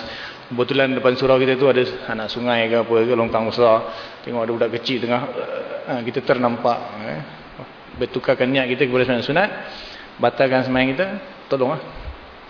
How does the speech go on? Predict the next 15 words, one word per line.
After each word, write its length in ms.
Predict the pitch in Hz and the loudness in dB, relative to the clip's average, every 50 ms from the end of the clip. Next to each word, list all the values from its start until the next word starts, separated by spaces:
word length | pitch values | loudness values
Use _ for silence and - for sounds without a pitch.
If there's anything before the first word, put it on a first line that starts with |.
| - - - - - | -20 -20 -20 -10 -6
Walaupun 520 | - 123 123 131 139 147 135 139 156 147 | -2 0 2 4 4 4 4 4 2 2
sampai 280 | - 127 131 123 143 143 | 2 0 0 2 2 2
habis 400 | 131 - 123 117 151 170 - - - - - - - - - - - - - - - - | 2 2 2 2 2 2 2 0 -4 -8 -12 -14 -18 -18 -20 -20 -20 -18 -18 -20 -10 -8
waktu. 280 | 65 101 - - - 104 87 82 - - - - - - - - - - - - - - - - | -8 -8 -4 -4 -4 -4 -4 -6 -10 -14 -16 -16 -16 -16 -16 -16 -16 -16 -16 -16 -18 -16 -14 -12
Nah, 120 | 101 98 | -12 -6
itu 80 | 98 - 123 | -4 -2 0
lebih 160 | 117 117 107 | 0 0 0
penting 280 | 123 117 127 117 117 123 | 2 2 2 0 0 -2
lah. 60 | 117 - - - - - - - - - - - - - - - - - - - - - | -6 -8 -12 -14 -14 -16 -16 -14 -16 -16 -16 -18 -18 -18 -18 -18 -18 -18 -18 -18 -14 -12
Nanti 180 | 113 104 - 135 | -10 -4 -2 -2
kita 400 | 123 123 - 151 175 185 - - | -2 2 4 4 4 4 2 0
qada 180 | 127 123 131 135 123 | 2 4 6 6 6
balik 400 | 123 135 165 180 175 - - - | 6 6 6 4 4 2 -2 0
tanpa 480 | - 127 123 120 - 147 156 170 170 165 | 0 0 0 2 4 4 4 4 2 -2
berdosa 380 | 127 120 107 120 113 - - | -4 -2 0 0 0 0 0